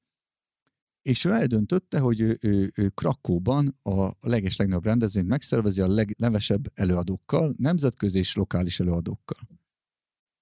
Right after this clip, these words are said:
Fölhívott, hogy: „Figyelj, András, rettentően hálás vagyok, mert én voltam a mentora, amíg eljutott a hármas szintig. Szóval mindent, eh, eh, amit mondtam, megcsináltuk, és nagyon messzire jutottunk el.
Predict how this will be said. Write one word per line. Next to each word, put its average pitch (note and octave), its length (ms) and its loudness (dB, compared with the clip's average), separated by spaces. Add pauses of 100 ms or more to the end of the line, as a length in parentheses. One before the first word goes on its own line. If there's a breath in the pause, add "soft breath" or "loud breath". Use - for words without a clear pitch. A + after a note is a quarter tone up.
Fölhívott, A#2 500 0
hogy: G#2+ 120 2
„Figyelj, G2+ 280 0
András, A2 460 0
rettentően F#2+ 480 -2
hálás A#2 400 0
vagyok, C#3 220 -2 (240)
mert G#2 320 -2
én A#2 160 0
voltam G2+ 260 0
a - 20 2
mentora, G2+ 640 0
amíg G2 280 0
eljutott F#2+ 400 -2
a G2+ 60 0
hármas F2+ 380 -2
szintig. D3+ 520 -2 (880)
Szóval A#2+ 300 0
mindent, G#2 380 0
eh, F#2+ 180 2
eh, G2 240 2
amit F#2+ 220 0
mondtam, A2 300 0
megcsináltuk, - 440 -2
és F#2 120 -6
nagyon G2 200 0
messzire F#2+ 340 -2
jutottunk F#2 420 -6
el. D#3 220 0